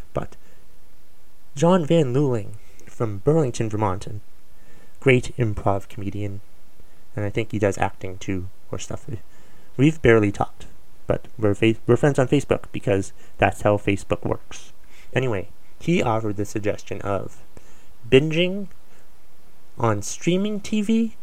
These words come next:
versus episodic T V. Now, I will say that I am a big fan of binging episodically.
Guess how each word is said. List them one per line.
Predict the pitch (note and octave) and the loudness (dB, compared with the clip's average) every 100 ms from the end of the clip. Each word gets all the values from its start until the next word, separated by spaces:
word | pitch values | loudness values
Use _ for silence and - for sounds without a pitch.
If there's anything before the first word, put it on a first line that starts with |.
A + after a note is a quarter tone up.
| - - - | -6 -6 2
versus | A2 - G#2 - - | 2 2 -2 2 0
episodic | - - - - F#2+ - - - | 2 -2 4 6 6 2 -4 -6
T | - | -4
V. | - - - - - - - - - - - - - - - - - - | -4 -4 -6 -6 -6 -6 -6 -6 -6 -6 -6 -6 -6 -6 -6 -6 -6 0
Now, | A#2 A2 G2+ - - - - - - - - - - - - - | 2 2 0 -4 -6 -6 -6 -6 -6 -6 -6 -6 -6 -6 -6 -4
I | - C3 | 0 0
will | G#2+ | 0
say | - G2+ - | 2 2 2
that | A2+ - - - | -2 -2 -6 -4
I | A2 A#2+ | 0 0
am | A#2 | 0
a | F2+ - | -2 2
big | G#2+ G2+ | 2 2
fan | - - F#2+ F#2 F2+ - | -2 -4 -2 -2 -4 -2
of | G2 G2+ - | -2 -2 -2
binging | A2 G#2+ G#2 F#2+ F#2+ - | 0 0 -2 -4 -4 -4
episodically. | G#2+ - F#2 - G2+ G2 - - - | -4 -2 -4 -2 0 0 0 -4 -6